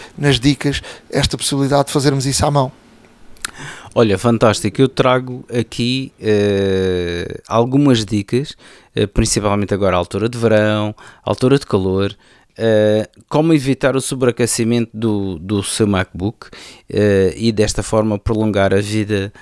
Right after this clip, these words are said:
Speaker 2: útil da máquina. Eh, existem alguns, algumas dicas que são, eh, universais, umas já muito conhecidas, outras óbvias,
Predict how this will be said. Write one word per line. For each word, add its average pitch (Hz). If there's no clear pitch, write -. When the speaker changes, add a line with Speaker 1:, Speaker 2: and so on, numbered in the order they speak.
Speaker 2:
útil 131
da 117
máquina. 87
Eh, 117
existem 156
alguns, 139
algumas 131
dicas 123
que -
são, 113
eh, 107
universais, 117
umas 113
já 101
muito 123
conhecidas, 120
outras 110
óbvias, 127